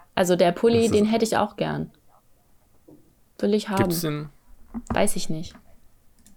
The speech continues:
Speaker 2: Da wird
Speaker 1: Ich
Speaker 2: schon wieder Shop aufgemacht.
Speaker 1: Ich, ich glaube nicht. Beziehungsweise, wenn, dann ist hinten noch voll viel drauf.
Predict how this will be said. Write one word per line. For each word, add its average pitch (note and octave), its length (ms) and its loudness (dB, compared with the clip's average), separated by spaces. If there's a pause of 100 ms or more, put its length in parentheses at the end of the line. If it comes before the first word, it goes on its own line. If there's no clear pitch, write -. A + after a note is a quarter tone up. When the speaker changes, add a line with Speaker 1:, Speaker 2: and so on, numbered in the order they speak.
(140)
Speaker 2:
Da E2+ 100 -2
wird F#2 120 -2
Speaker 1:
Ich F#2+ 60 -12
Speaker 2:
schon G#2 100 -8
wieder F#2 140 -6
Shop F#2+ 240 -8
aufgemacht. G#2 460 -10 (140)
Speaker 1:
Ich, - 220 -2
ich G#3 160 0
glaube G#3 340 4
nicht. G3+ 420 0 (640)
Beziehungsweise, F#3+ 600 2
wenn, F#3+ 140 4
dann G3 160 2
ist F#3+ 100 -4
hinten G3+ 240 2
noch F#3 120 0
voll F3+ 220 0
viel F#3 180 0
drauf. E3+ 480 -2